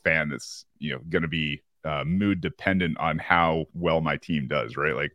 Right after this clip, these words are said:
Georgia played like shit on, on Saturday this week, and they've got some quarterback issues. But at the end of the day,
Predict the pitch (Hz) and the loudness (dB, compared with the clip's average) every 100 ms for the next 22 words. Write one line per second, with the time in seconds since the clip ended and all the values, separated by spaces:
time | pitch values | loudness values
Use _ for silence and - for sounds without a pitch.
0 | - 87 95 85 80 - 80 78 71 - | -8 -4 -2 -2 -2 -2 0 -2 -4 -6
1 | - 76 67 67 - - - - - 80 | -4 -2 -2 -6 -12 -18 -18 -16 -2 0
2 | 73 80 73 73 69 67 69 - 65 57 | 2 2 2 0 -4 -4 -6 -4 -6 -4
3 | 73 76 73 71 69 - 90 85 87 - | 0 2 2 0 -4 0 2 4 4 2
4 | 85 - 82 78 69 - 65 - - 92 | -2 -2 -2 0 0 -2 -6 -8 -2 2
5 | 92 95 104 107 92 87 107 | 2 2 4 2 2 4 4